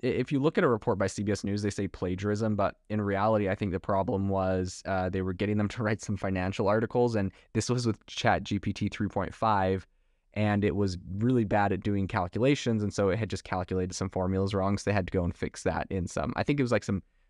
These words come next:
some articles about interest rates and stuff. So, I mean, that being said, I think, uh, definitely get Chat G P T to write articles for you. I think that's great, amazing, especially if you have really complex prompts and you really work with it to, um,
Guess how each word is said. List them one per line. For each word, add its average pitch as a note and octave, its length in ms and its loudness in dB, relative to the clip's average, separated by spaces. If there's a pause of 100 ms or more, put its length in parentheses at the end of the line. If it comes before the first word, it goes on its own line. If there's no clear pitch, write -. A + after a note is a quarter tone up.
(120)
some A#2 300 2
articles G#2+ 340 2
about G2 160 2
interest F#2 300 -2
rates F2+ 240 -4
and E2 100 -4
stuff. - 300 -4
So, A#2 180 4 (480)
I D#3+ 60 0
mean, E3 180 2
that G3+ 160 2
being D3 200 2
said, A2+ 420 2
I A2+ 100 0
think, A#2 380 -2
uh, G#2 200 0 (100)
definitely A2+ 400 0
get F2 160 -2
Chat G#2+ 180 2
G G2+ 100 -8
P G2 80 -8
T A2+ 120 -2
to G2+ 80 0
write F#2+ 180 2
articles B2 320 2
for A#2+ 160 0
you. A#2+ 160 2
I F#2+ 40 2
think G2+ 180 -2
that's F#2 180 -2
great, G#2 300 0
amazing, G2 440 0
especially G2 380 0
if G2 140 -2
you F#2+ 280 2
have F#2+ 220 -2
really G2 240 2
complex F#2+ 580 -2
prompts G#2 540 0
and F#2+ 160 0
you F#2 260 0 (120)
really G2+ 220 0
work G2+ 280 2
with G2+ 140 0
it G2 180 2
to, F#2+ 380 -2
um, F2 340 -4